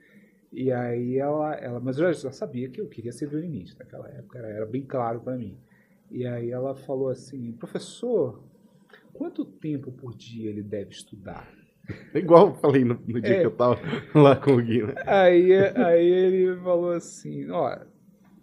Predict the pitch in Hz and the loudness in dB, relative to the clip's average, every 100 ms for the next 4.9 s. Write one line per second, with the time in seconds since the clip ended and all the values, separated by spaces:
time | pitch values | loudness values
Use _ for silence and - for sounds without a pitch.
0 | - 202 214 160 - 135 127 120 110 - | -6 2 2 2 -6 -6 -6 -8 -8 -10
1 | 123 98 104 - 160 143 - - 151 170 | -8 -6 -10 -12 -14 -14 -16 -20 -20 -12
2 | 254 202 139 139 165 131 - 127 127 123 | -10 -8 -6 -2 -2 -4 -10 -14 -12 -10
3 | 131 131 - 208 240 254 240 180 277 240 | -8 -10 -8 -6 -2 -2 -2 -4 -6 -8
4 | - - - 165 202 170 143 95 117 | -8 -16 -10 -8 -8 -8 -8 -8 -8